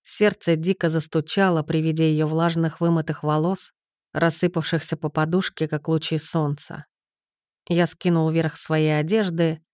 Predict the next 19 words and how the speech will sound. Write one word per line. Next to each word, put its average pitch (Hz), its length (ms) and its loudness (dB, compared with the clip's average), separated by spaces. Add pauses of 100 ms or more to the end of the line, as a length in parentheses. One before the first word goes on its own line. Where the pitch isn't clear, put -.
(180)
и 156 100 -2
сапоги 170 600 0
и 170 40 0
скользнул 170 600 0
под 165 180 -2
меха, 160 420 2
обвивая 156 540 0
рукой 160 360 0
её 156 220 0
талию. 143 500 -4 (840)
Малин 165 380 2
вздрогнула 160 640 2
и 156 60 2
проснулась. 151 800 -4 (680)
Она 208 240 2
заморгала, 185 640 2
приходя 165 480 0
в 180 60 -8
себя — 156 420 -2